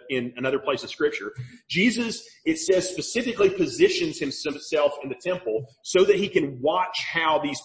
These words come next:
people are giving. You remember? So he's in a position where he can see that people are pouring big m-, amounts of money into the, to the coffers, or, or the, the generous widow who gives the two small mites, the copper coins. And so Jesus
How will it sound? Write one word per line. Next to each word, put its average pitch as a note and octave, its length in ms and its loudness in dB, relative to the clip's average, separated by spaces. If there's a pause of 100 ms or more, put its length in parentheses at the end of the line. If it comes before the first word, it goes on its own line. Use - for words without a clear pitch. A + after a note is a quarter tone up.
people D3 340 -2
are A#2+ 220 -4
giving. C3 320 2 (400)
You A#2 80 -4
remember? D3 240 2
So E3+ 160 0
he's F3+ 160 -2
in G3 60 4
a - 80 2
position D#3+ 420 2
where C#3+ 80 -2
he D#3+ 120 4
can D3+ 100 -2
see C#3 240 -2
that B2+ 120 -6
people A#2 280 -4
are E2+ 100 -10 (400)
pouring A#2 320 0
big D#3 140 2
m-, D#3 180 -6
amounts D3+ 260 -2
of D3 80 -10
money D#3 300 0
into D3+ 260 0
the, D3+ 300 2
to C#3+ 140 0
the C#3 260 2
coffers, D#3 560 -2
or, B2+ 300 4
or B2 440 0
the, G#2+ 300 2 (400)
the G#2+ 320 0
generous C#3 380 2
widow D3 240 4
who B2+ 120 0
gives A#2+ 220 -2
the A#2 80 -6
two - 220 -8
small B2+ 340 -4
mites, A2+ 460 -6
the - 80 -14
copper B2 320 -4 (100)
coins. - 640 -12 (420)
And B2 80 -10
so D#3+ 60 6
Jesus A3 920 0